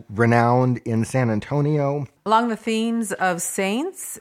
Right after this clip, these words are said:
Speaker 2: and, uh, uh, things Catholic, there's Saint Teresa of Lisieux painting. It's a priceless work of art that hangs in the Basilica of the National Shrine of the Little Flower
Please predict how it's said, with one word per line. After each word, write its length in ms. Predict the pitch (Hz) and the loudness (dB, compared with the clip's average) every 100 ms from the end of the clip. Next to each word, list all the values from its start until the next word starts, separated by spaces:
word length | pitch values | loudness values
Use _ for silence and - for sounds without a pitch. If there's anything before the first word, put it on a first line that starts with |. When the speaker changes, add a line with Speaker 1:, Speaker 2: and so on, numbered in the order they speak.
| - | -8
Speaker 2:
and, 800 | 175 165 160 160 156 156 156 151 | -4 -4 -2 -2 -4 -4 -8 -6
uh, 540 | 147 143 139 127 120 - | -6 -4 -4 -6 -10 -10
uh, 220 | 139 135 | -8 -8
things 340 | 139 170 160 156 | -6 -6 -6 -6
Catholic, 560 | 202 226 339 370 370 | -2 -2 0 -6 -6
there's 260 | - 160 156 | -4 -4 -4
Saint 280 | 196 190 - | -6 -6 -8
Teresa 420 | 185 208 240 202 | -6 -6 -6 -8
of 80 | 175 | -6
Lisieux 360 | 156 - 190 | -8 -8 -12
painting. 680 | - - 202 240 277 302 349 - _ _ | -12 -10 -8 -6 -8 -10 -12 -16 _ _
It's 160 | 180 165 | -16 -14
a 40 | |
priceless 640 | - 262 339 - 339 - | -2 0 0 -2 -6 -6
work 280 | 208 208 254 | -4 -4 -2
of 120 | - 185 | -8 -2
art 420 | 165 143 139 - _ _ _ | 0 0 0 -6 _ _ _
that 140 | 196 - | -6 -4
hangs 320 | 240 254 262 | -2 -2 -2
in 100 | 233 | -2
the 80 | 175 | -2
Basilica 640 | 165 - 240 247 262 247 | -6 -4 -2 -2 -2 -4
of 120 | 180 | -4
the 80 | 175 | -6
National 500 | 170 170 185 - 226 | -4 -2 -4 -6 -8
Shrine 560 | 247 - 185 147 143 143 | -8 -6 -4 -2 -4 -6
of 100 | 143 | -8
the 120 | 147 | -8
Little 180 | 147 185 | -6 -8
Flower 580 | - 165 139 131 131 | -6 -2 -2 -2 -6